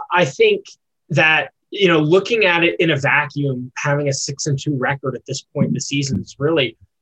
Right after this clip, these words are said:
you know, it's not a bad thing at all. I think they're playing solid basketball, um, especially, too, when you look at that game against Arizona. And we talked about it at length, just about, you know,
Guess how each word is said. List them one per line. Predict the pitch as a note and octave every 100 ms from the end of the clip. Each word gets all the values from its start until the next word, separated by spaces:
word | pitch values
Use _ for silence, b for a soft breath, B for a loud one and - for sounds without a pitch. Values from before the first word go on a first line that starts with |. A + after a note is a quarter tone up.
| -
you | -
know, |
it's | D#3+ E3 E3+
not | E3+ G3+ D#3
a |
bad | C#3+ F3 C3+
thing | E3+ D3
at |
all. | C3+ D#3+
I | A2+
think | A#2 D3
they're | D3
playing | C#3 D3 E3+ C#3+
solid | - B2 C#3 C#3 C#3
basketball, | G#2+ C3 C#3 C#3+ - D3+ D#3 - _ G2 D3+
um, | D#3 C#3+ C3+ - - -
especially, | F#3 - - D4 - A3+
too, | - B3
when | F#3+
you | D3+
look | C3+ F3+ F#3
at | E3 C#3
that | D3+
game | C#3 D#3 D3
against | C#3+ C#3 -
Arizona. | C3+ C3 C3+ C#3+
And | C3+
we | C#3+ -
talked | - - D3+
about | C3+ C3
it | A#2+
at | A2 _
length, | B2+ D3 C#3 -
just | - A#2+ -
about, | A2+ B2+ B2 A2 _
you | E3
know, | C3+ C3